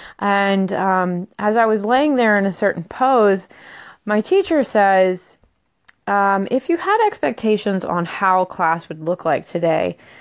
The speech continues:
I want you to let go of those right now." Just like in life, when we have expectation, it creates suffering for us when we,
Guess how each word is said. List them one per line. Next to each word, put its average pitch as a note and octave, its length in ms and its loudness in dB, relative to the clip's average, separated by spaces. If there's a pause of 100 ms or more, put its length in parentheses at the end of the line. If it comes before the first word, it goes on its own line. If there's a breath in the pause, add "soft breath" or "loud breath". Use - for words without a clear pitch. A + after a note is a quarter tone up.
(280 loud breath)
I - 60 -4
want C#4 260 2
you D4 100 0
to A3+ 80 2
let G3 260 0
go F3 180 2
of D#3+ 140 -4
those D#3+ 340 0
right D#3+ 260 -2
now." D#3 420 -6 (640 soft breath)
Just A#3+ 200 -4
like A3 240 0
in F3+ 160 -4
life, E3 360 -2
when D#3+ 140 -6
we D#3+ 120 -4
have D#3+ 260 -6
expectation, D#3 1080 -6 (160)
it F3+ 140 -8
creates - 600 -4 (120)
suffering D3+ 640 -4
for - 300 -6
us - 420 -8 (320 soft breath)
when E3+ 280 -4
we, E3+ 260 -2